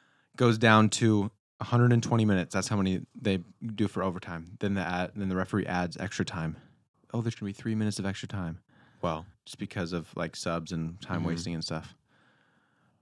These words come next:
Speaker 1: France scores almost at a hundred and twenty-two minutes and,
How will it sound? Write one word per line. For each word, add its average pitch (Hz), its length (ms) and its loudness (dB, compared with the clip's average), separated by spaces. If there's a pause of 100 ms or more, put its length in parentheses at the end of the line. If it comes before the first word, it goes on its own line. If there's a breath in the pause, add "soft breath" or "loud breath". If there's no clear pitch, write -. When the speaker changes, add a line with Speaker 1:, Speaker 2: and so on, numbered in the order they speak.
(320)
Speaker 1:
France 104 380 -2 (160)
scores 98 640 -2
almost 101 400 -2
at 87 260 -2
a - 40 -12
hundred 104 300 -6
and 98 120 -4
twenty-two 95 720 -6
minutes 90 480 -6 (100)
and, 87 300 -6